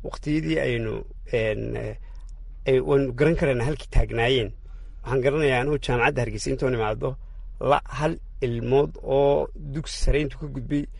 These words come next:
jaamacadda dhigtay aanu jirin. Een, waxaan isku xilqaannay, een, koox mutadawiciina oo iskood isu, een,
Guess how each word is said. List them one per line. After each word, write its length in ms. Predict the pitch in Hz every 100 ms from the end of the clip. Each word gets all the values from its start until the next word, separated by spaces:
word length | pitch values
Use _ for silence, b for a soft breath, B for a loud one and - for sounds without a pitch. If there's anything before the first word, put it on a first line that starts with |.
| b
jaamacadda 400 | - 110 104 123
dhigtay 240 | 117 - 107
aanu 140 | 123
jirin. 340 | - 113 98 87 - - b b b b - -
Een, 280 | 123 113 107 107 b b b
waxaan 260 | - 151
isku 160 | 143 202
xilqaannay, 560 | 185 151 131 117 113 110 - -
een, 320 | - 120 107 104 107
koox 240 | - 160
mutadawiciina 880 | 135 120 123 - 139 120 113 143 147 156 -
oo 200 | 135 135
iskood 320 | 147 - 151
isu, 180 | - 156 147 -
een, 360 | 135 113 104